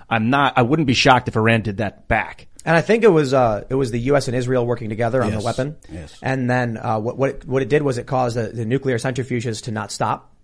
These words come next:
Speaker 2: So then they eventually just overheated and blew up. <laughs>
Speaker 1: This is just one that we fig-, that we've uncovered, Stuxnet. There's probably
Speaker 2: I think,
Speaker 1: tons of
Speaker 2: I think it
Speaker 1: those.
Speaker 2: was because someone found Stuxnet infecting, like, home computers or something. I could be wrong about that.
Speaker 3: Well, and so the,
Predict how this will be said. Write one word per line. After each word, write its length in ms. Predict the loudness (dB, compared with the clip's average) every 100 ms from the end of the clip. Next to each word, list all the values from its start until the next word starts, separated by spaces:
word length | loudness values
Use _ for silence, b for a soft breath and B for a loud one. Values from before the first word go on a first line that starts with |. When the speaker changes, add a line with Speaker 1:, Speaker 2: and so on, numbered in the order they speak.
| -8
Speaker 2:
So 140 | -4
then 100 | -2
they 80 | -2
eventually 320 | -4 -6 -6
just 100 | -6
overheated 380 | -4 -4 -4 -6
and 120 | -6 -6
blew 180 | -4 -4
up. 320 | -6 -8 -14 -14
<laughs> 60 | -20 -20 -20 -20 b b -2
Speaker 1:
This 100 | 0
is 40 |
just 140 | 0
one 260 | -2 0 0
that 80 | -2
we 120 | -8
fig-, 280 | -8 -10 -12 -10
that 140 | -8
we've 160 | -4 -6
uncovered, 460 | -6 -8 -8 -10 -12
Stuxnet. 600 | -6 -6 -6 -12 -12 -12
There's 160 | -12
probably 260 | -8 -10 -10 _ -2
Speaker 2:
I 140 | 2
think, 180 | 4 4
Speaker 1:
tons 40 |
of 40 | 2
Speaker 2:
I 100 | 2
think 140 | 2
it 40 |
Speaker 1:
those. 40 | 2
Speaker 2:
was 120 | 2
because 380 | 0 4 4 4
someone 300 | 2 2 0
found 380 | -2 -4 -2 -6
Stuxnet 600 | -2 -2 -2 -6 -6 -6
infecting, 720 | -10 -4 -4 -4 -4 -4 -6
like, 220 | -8 -8
home 260 | -6 -6 -6
computers 400 | -10 -6 -4 -4
or 40 |
something. 240 | -6 -4
I 20 | -2
could 140 | -2
be 80 | 0
wrong 240 | -2 -2
about 240 | -6 -8 -8
that. 220 | -10 -10 _ b b b
Speaker 3:
Well, 200 | 2 4
and 200 | 2 0
so 220 | 0 2
the, 260 | 2 -2